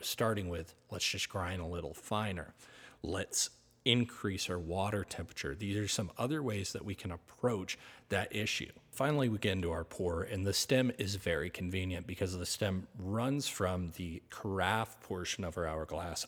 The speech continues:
up to the, up through the neck and up out, uh, from the, the actual dripper portion. So it runs the length, it pours very, very well, but it serves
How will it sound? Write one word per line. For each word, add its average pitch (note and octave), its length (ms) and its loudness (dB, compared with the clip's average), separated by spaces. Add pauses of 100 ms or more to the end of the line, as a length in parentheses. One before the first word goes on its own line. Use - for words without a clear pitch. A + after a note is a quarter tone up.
up - 220 -4
to E2+ 360 -2 (160)
the, E2 280 -6 (240)
up D#2 100 -2
through B2+ 520 4
the G#2 160 0
neck F#2 420 0 (400)
and G2 160 -4 (160)
up G#2 220 -2 (120)
out, G2 440 -2 (260)
uh, D#2+ 240 -6
from F2 300 -6
the, D#2+ 260 -6
the F2 100 -2
actual E2+ 280 -6
dripper D#2+ 400 -2
portion. - 340 -4
So B2 140 2
it - 100 -8
runs C#3+ 300 0
the A2+ 60 -2
length, G2 340 -4
it - 160 -10
pours G2 400 -2 (340)
very, G#2 260 2
very F#2 240 0
well, F2+ 460 0
but - 80 -4
it - 80 -6
serves D3 400 2